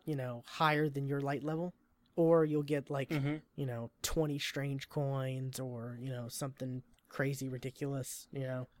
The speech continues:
Speaker 1: like that. Some-, something really good. Um, and you can only do that, like, once a week.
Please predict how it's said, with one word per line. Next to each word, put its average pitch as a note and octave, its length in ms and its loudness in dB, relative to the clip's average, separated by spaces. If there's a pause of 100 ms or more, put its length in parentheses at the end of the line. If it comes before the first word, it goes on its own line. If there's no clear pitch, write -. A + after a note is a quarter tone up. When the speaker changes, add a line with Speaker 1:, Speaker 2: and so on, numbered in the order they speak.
(220)
Speaker 1:
like C3+ 160 -4
that. C3+ 340 -4 (400)
Some-, E3+ 200 4 (140)
something G3 380 2
really D3+ 240 2
good. C3 320 -4 (280)
Um, B2+ 500 0
and D3 140 0
you D#3 60 0
can D#3+ 140 2
only D#3 140 2
do D3 140 0
that, C#3 160 0
like, C#3 140 -8
once C#3+ 240 -2
a C#3+ 40 -4
week. C#3 280 -4